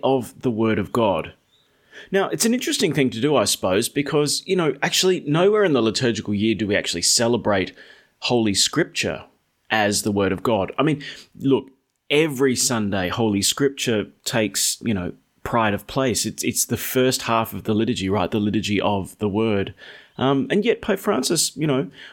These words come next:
I think quite rightly, puts scripture in focus on one particular Sunday and says, "Hey, look, if this is the word of God, this is God speaking to us."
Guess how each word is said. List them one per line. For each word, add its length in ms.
I 100
think 200
quite 260
rightly, 580
puts 220
scripture 480
in 140
focus 840
on 220
one 280
particular 400
Sunday 380
and 100
says, 180
"Hey, 360
look, 260
if 180
this 300
is 200
the 100
word 260
of 140
God, 360
this 320
is 140
God 320
speaking 480
to 180
us." 540